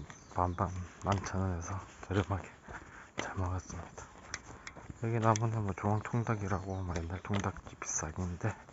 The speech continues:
양이 많다는 얘기가 있어서 저번처럼 또 남길까봐 그냥 안 먹었습니다. 두 명이면 모르겠는데 혼자서는 양이 많습니다.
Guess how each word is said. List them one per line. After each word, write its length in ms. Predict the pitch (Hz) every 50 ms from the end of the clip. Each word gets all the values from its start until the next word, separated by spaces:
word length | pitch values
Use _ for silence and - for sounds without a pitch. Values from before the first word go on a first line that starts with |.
| - - - - - - - - - - - - - -
양이 180 | 87 85 90 92
많다는 440 | 90 90 82 82 - - 92 87 87
얘기가 240 | 87 82 - 92 85
있어서 440 | - - - - - - - - - - - - - - - - - - - - - - - - - -
저번처럼 560 | - - 82 98 101 92 - 113 101 95 87 - -
또 80 | - - - - - - - - - - - - - - - - - - - - - - - - - - - - - - - - - - - - - - - - - -
남길까봐 680 | 120 117 117 107 - - - - 104 101 98 98 98
그냥 260 | - 104 90 - - -
안 140 | 82 82 85
먹었습니다. 560 | 85 87 98 - - - - - - - - - - - - - - - - - - - - - - - - - - - - - - - - - - - - - - - - - - - - - - - - - - - - - - - - - - - - -
두 180 | - - 110 104
명이면 360 | 110 110 110 113 113 110 110 104 113
모르겠는데 600 | 110 101 101 104 98 101 98 95 95 104 127 127 - - -
혼자서는 480 | 110 107 - 107 101 - - 98 90 - - - - - - - - - - - - - - - - - - - - - - - 95
양이 220 | 92 92 95 98
많습니다. 800 | 92 90 87 85 - - - 92 95 95 214 - - - - -